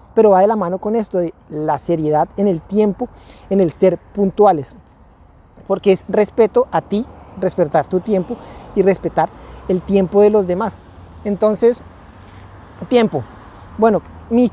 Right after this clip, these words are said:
mi hijo tiene tres años, ¿será que le enseño el tiempo? Claro, tiene dos, tiene cuatro, tiene quince. De, entre más pronto comiences con este concepto del tiempo, que es una realidad en la que todos vivimos, más pronto él se va a familiarizar. Y ahora,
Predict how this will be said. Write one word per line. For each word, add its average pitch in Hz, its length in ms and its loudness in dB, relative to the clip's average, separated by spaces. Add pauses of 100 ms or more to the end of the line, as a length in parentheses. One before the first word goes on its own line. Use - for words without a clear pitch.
mi 254 240 2
hijo 311 220 2
tiene 339 320 0
tres 339 320 -2
años, 285 260 0
¿será 233 180 2
que 294 100 -4
le 294 80 0
enseño 254 400 0 (100)
el 233 180 0
tiempo? 233 320 -2 (380)
Claro, 277 400 2 (240)
tiene 247 260 4
dos, 269 320 2 (180)
tiene 226 240 -2
cuatro, 233 420 -2
tiene 220 340 -2
quince. 262 460 0 (680)
De, 220 300 0
entre 226 280 2
más 254 240 0
pronto 294 380 -2
comiences 220 420 -2
con 233 140 -2
este 196 240 -2
concepto 202 640 -2 (240)
del 175 280 0
tiempo, 190 340 -2
que 202 80 -4
es 175 80 -6
una 180 140 2
realidad 190 300 2
en 160 60 -4
la 170 60 -4
que 196 100 -8
todos 170 240 -2
vivimos, 185 420 -4 (460)
más 202 240 -2
pronto 240 260 0
él 220 60 -6
se - 80 -4
va 240 80 2
a 220 60 -4
familiarizar. 214 640 -2 (460)
Y 196 60 2
ahora, 185 320 4